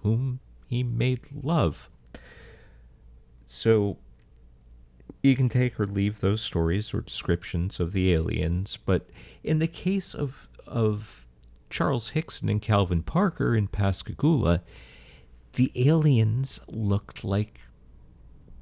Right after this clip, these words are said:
well, they acted like robots. They looked weird. They didn't have any eyes. They had a slit where the mouth should be. They didn't have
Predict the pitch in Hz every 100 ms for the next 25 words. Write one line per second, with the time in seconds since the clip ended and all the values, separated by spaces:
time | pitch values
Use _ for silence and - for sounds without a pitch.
0 | - 113 107 92 101 - 160 - 120 92
1 | 90 87 - 82 73 78 78 - - -
2 | - 98 101 92 98 127 156 - - 95
3 | 117 110 69 - - - - - - -
4 | - - - - 92 78 90 113 107 95
5 | 101 113 113 - 90 104 101 80 80 85
6 | 131 - - - - _ - - - -
7 | - 104 90 92 90 78 78 - - -
8 | - 110 180 - - - 98 95 80 87
9 | 113 139 131 - - - - - 107 -
10 | 107 - - - - - - - - -
11 | - 101 92 131 165 - 151 139